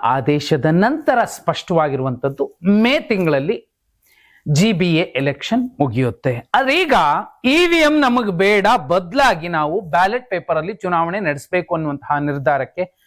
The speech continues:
ರಾಜ್ಯ ಸರ್ಕಾರ ಬಂದಿರುವಂತದ್ದು. ಎರಡು ರೀತಿಯಲ್ಲಿ ಇಲ್ಲಿ ಇ ವಿ ಎಂ ಮತ್ತು ಬ್ಯಾಲೆಟ್ ಪೇಪರ್ ಎರಡು ರೀತಿಯಾದಂತಹ ಸರ್ವೆಯನ್ನ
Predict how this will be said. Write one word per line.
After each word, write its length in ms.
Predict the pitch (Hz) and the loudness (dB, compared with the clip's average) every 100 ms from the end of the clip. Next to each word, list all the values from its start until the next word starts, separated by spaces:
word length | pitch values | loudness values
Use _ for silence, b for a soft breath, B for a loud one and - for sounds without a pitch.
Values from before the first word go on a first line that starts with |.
| _ - | _ -4
ರಾಜ್ಯ 260 | 135 135 139 | -2 -2 -4
ಸರ್ಕಾರ 460 | 143 117 - 113 127 | -4 -6 -2 -2 -2
ಬಂದಿರುವಂತದ್ದು. 1000 | 120 107 107 101 98 - 85 - 92 82 _ _ B B B B B | -6 -6 -6 -6 -10 -16 -16 -10 -10 -12 _ _ B B B B B
ಎರಡು 480 | 190 247 339 359 320 | 4 4 4 4 4
ರೀತಿಯಲ್ಲಿ 680 | 285 302 277 247 226 247 | 2 0 2 2 2 0
ಇಲ್ಲಿ 500 | 214 220 262 - _ _ _ _ _ _ _ - | 0 0 -2 -6 _ _ _ _ _ _ _ -2
ಇ 200 | 180 220 | 0 2
ವಿ 140 | 226 | 0
ಎಂ 320 | 277 302 294 - | 0 -2 -6 -4
ಮತ್ತು 460 | 285 277 320 - - 160 | -4 -2 -4 -4 -4 2
ಬ್ಯಾಲೆಟ್ 380 | 185 185 - | 2 2 -2
ಪೇಪರ್ 340 | 170 160 165 139 - b b b | -4 -2 -2 -4 -8 b b b
ಎರಡು 580 | 160 190 226 220 180 202 | 2 2 2 2 0 0
ರೀತಿಯಾದಂತಹ 920 | 320 330 320 294 247 220 208 180 190 247 - - | 0 0 2 2 2 0 -4 -4 -2 -4 -8 -4
ಸರ್ವೆಯನ್ನ 540 | 262 277 311 277 190 | 0 0 0 -4 -2